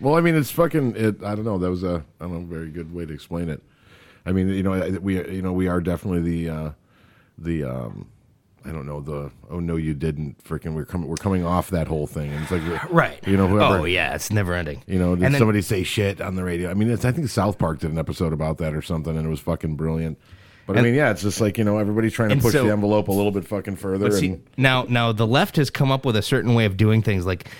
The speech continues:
Speaker 2: they like to do these little BuzzFeed videos where they, like, have all the people, like, just sit down in front of the camera. <laughs>
Speaker 1: Right.
Speaker 2: "I'm just, you know, a normal person." They, like, show people of different races and stuff, and just
Speaker 1: Right.
Speaker 2: like, like, like, like, rubbing their foreheads, like they're just laughing, like, "I don't even know how I got here in front of a camera." <laughs>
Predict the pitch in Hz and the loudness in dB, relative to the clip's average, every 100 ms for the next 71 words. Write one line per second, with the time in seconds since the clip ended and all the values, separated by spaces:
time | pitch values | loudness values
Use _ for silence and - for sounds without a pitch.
0 | - 123 135 135 131 131 117 110 117 87 | -4 0 0 0 0 2 2 2 2 2
1 | 101 104 - 107 98 104 104 107 107 101 | 0 0 2 2 2 2 4 4 2 2
2 | 127 107 107 101 - 101 101 87 - - | 2 2 0 -2 -2 -2 0 0 -2 -4
3 | 101 - 87 90 85 101 90 - 87 92 | -2 0 2 0 0 0 0 0 0 0
4 | 104 233 - 185 - - - 196 185 247 | 0 0 0 -2 -2 -10 -2 2 4 6
5 | 214 196 247 254 240 214 220 254 - 233 | 4 0 -4 -4 0 2 2 0 -2 0
6 | 214 190 226 220 196 220 - 196 214 - | 0 2 4 4 4 0 0 0 2 2
7 | 160 160 160 151 139 - 120 110 117 110 | 4 4 2 2 0 0 -2 0 0 2
8 | 110 101 95 98 104 87 98 101 101 101 | 0 0 0 0 0 0 0 2 0 0
9 | 98 113 107 - 107 101 92 101 - - | 0 0 0 0 4 4 4 0 -10 -16
10 | - 151 139 143 131 - 143 135 127 139 | -4 0 2 2 0 0 0 0 0 0
11 | 135 135 123 135 127 139 127 120 123 143 | 0 0 0 0 2 2 0 0 0 2
12 | 135 120 113 117 147 147 226 330 294 277 | 2 2 4 4 6 6 6 4 6 6
13 | 285 226 208 285 285 185 175 269 262 208 | 6 6 6 6 6 6 4 4 4 4
14 | - 220 285 196 202 269 269 330 330 320 | 6 6 8 10 10 10 8 8 6 6